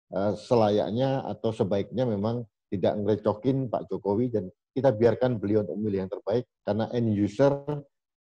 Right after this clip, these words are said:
yang paling, eh, membutuhkan ini adalah Pak Jokowi sendiri. Saya kira itu yang perlu saya sampaikan. Ini sebagai, sekalian sebagai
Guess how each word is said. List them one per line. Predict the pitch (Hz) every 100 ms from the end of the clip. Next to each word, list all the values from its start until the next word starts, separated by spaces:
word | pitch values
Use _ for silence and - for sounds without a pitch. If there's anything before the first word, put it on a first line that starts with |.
| _ _ _
yang | 110 107 -
paling, | 131 151 151 135 -
eh, | 107 113 110 104 92 64 - -
membutuhkan | 110 98 87 131 135 127 123
ini | 120 123
adalah | 95 92
Pak | 98 - -
Jokowi | 87 90
sendiri. | - 98 117 101
Saya | - 90 -
kira | 117 120 113
itu | 135 135 - _ 98
yang | 101
perlu | 98 101
saya | 98
sampaikan. | 104 104 107 131
Ini | 123
sebagai, | 120 90 127
sekalian | - - 113 120 123
sebagai | - 90 104 98